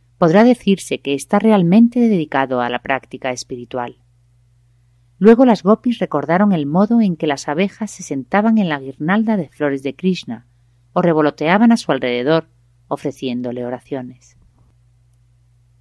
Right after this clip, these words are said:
Después, comentaron que las aves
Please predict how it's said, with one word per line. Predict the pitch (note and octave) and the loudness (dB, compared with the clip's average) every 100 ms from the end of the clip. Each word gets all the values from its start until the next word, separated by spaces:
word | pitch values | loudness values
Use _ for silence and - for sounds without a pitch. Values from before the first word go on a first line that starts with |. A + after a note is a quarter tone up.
| - | -8
Después, | D#3 - - G#3+ D#3+ - _ _ _ - | -6 -4 0 0 0 -10 _ _ _ -8
comentaron | D#3+ C#3+ C#3 F3 F#3+ | -4 -2 0 0 2
que | G#3 | 0
las | G3 - | -2 0
aves | G3+ D3 D#3+ - | 0 0 -6 -10